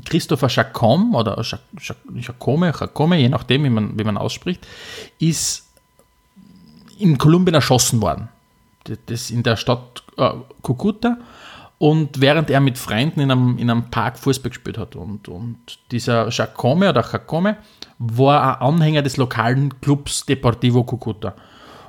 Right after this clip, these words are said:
Und wie es dann halt war, haben sie gemeint, okay, man muss demjenigen jetzt noch eine Freude bereiten. Und nach der Beerdigung haben sie zweihundert F-, Mitglieder von dem Fanclub aufgemacht zum Heimspiel ins Stadion.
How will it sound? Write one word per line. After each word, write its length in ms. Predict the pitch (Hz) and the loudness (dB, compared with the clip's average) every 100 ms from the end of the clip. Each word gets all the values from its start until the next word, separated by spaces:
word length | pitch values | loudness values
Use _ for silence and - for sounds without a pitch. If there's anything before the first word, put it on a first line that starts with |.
| _ | _
Und 540 | - 135 135 131 123 - _ _ 95 | 2 4 4 0 -4 -20 _ _ -8
wie 200 | 135 160 | -2 -2
es 100 | 165 | 0
dann 140 | 151 | 2
halt 200 | 135 110 | 2 2
war, 420 | 117 170 185 - - _ _ - | 2 2 0 -6 -18 _ _ -8
haben 220 | 131 123 | -2 -2
sie 120 | 135 | -2
gemeint, 280 | 156 156 165 | 0 0 -2
okay, 160 | 135 147 | -2 2
man 160 | 147 | 4
muss 180 | 143 156 | 4 2
demjenigen 680 | - 147 147 139 139 147 147 | -2 -2 -2 -4 -2 -4 -4
jetzt 220 | 139 - | -6 -2
noch 80 | 131 | 0
eine 100 | 104 | 0
Freude 400 | - 117 160 170 | -2 0 2 2
bereiten. 580 | 127 151 98 110 - 185 - - - - | 2 -2 -2 -6 -2 -4 -4 -20 -14 -4
Und 160 | 127 | 2
nach 220 | 123 127 - | 4 2 2
der 100 | 160 | 0
Beerdigung 800 | 147 - 104 175 202 214 220 - | -2 -2 -4 -2 0 -2 -6 -6
haben 240 | 123 139 | -2 -2
sie 160 | 143 127 | -4 -6
zweihundert 520 | - 110 151 175 143 | -4 0 0 0 -2
F-, 220 | - - | -8 -2
Mitglieder 600 | 127 135 - - 147 156 | 4 4 2 -6 0 0
von 180 | 139 117 | 2 2
dem 140 | 117 | 2
Fanclub 680 | 117 - - 151 208 208 - _ - | 0 -6 -4 -2 -2 -2 -6 _ -4
aufgemacht 500 | 117 151 - 151 - | -2 -2 -2 -4 -2
zum 180 | 147 120 | -2 0
Heimspiel 540 | 107 139 - - 139 | 0 0 -2 0 0
ins 160 | 139 - | 0 -4
Stadion. 580 | - 98 120 120 98 | -2 0 0 0 -4